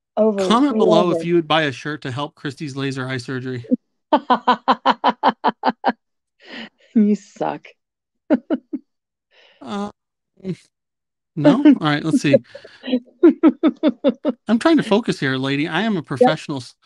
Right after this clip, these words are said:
Speaker 1: I'm not
Speaker 2: I am
Speaker 1: gonna
Speaker 2: a
Speaker 1: make any more
Speaker 2: semi-professional
Speaker 1: jokes about
Speaker 2: scratcher.
Speaker 1: that. I'm not gonna
Speaker 2: Huh?
Speaker 1: make any more jokes about you sucking. <laughs>
Speaker 2: I'm paying attention here.
Speaker 1: That's
Speaker 2: Trying
Speaker 1: right.
Speaker 2: to, trying to win some money.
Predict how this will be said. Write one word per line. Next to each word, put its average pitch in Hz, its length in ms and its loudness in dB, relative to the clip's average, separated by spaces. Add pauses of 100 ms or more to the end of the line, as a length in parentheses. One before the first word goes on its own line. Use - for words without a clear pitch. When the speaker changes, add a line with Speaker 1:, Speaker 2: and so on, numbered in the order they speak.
(100)
Speaker 1:
I'm 220 140 4
not 269 140 6
Speaker 2:
I - 40 6
am 320 60 2
Speaker 1:
gonna 247 100 6
Speaker 2:
a - 20 6
Speaker 1:
make 226 120 8
any 190 260 2
more 247 220 8
Speaker 2:
semi-professional 254 180 6
Speaker 1:
jokes 285 140 2
about 202 240 4
Speaker 2:
scratcher. - 40 -8
Speaker 1:
that. 165 180 4 (440)
I'm 233 60 0
not 262 120 6
gonna 240 140 4
Speaker 2:
Huh? 196 120 4
Speaker 1:
make 214 140 -6
any 233 200 2
more 240 180 4
jokes 208 320 4
about 165 280 0
you 170 160 -6
sucking. 160 480 -6 (460)
<laughs> - 680 -6
Speaker 2:
I'm 185 200 -4
paying 196 260 -2
attention 165 380 -6
here. 127 240 -8 (440)
Speaker 1:
That's 180 200 2
Speaker 2:
Trying 185 180 6
Speaker 1:
right. 185 100 -4
Speaker 2:
to, - 60 -20 (280)
trying 170 180 -4
to 160 60 -2
win 156 120 -2
some 151 160 -6
money. 135 320 -4